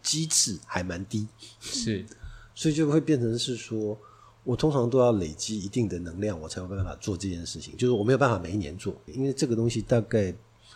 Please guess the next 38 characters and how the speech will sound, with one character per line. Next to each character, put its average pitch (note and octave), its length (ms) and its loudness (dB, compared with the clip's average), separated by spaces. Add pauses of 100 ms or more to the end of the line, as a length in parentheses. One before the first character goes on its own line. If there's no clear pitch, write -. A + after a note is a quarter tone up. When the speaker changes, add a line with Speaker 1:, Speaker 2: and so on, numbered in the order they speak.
(840)
Speaker 1:
不 C3 180 2
见 C#3+ 320 10
得 F#2+ 160 0
那 A#2+ 140 4
么 A2 80 2
容 F#2+ 220 0
易 F#2+ 220 -2
申 - 320 0
请 G#2 200 -4
到 F#2 160 -6
sponsor。 F#2 400 -6 (1000)
Speaker 2:
是。 F#2+ 400 -6
Speaker 1:
嗯， F#2+ 180 -4 (140)
嗯。 E2+ 120 -14 (440)
Speaker 2:
呃， A#2 100 -4
因 C3+ 60 -2
为 D#3+ 60 0
我 A#2 120 2
当 B2 220 0
初 B2 140 0
看 B2+ 200 2
到 A2+ 120 2
就 A#2+ 120 -4
是， A#2 280 0 (180)
就 C#3+ 120 4
想 G#2 280 4
要 A#2+ 140 4
引 A2 200 0
起 G2 220 -4
的 G2 160 -4
问 A2 220 2
题 G2 180 -4
是， G2+ 400 -2 (440)
您 A#2 340 0
借 C#3+ 240 6
由 G#2 240 4
漫 A#2 220 0
画 G#2 380 -6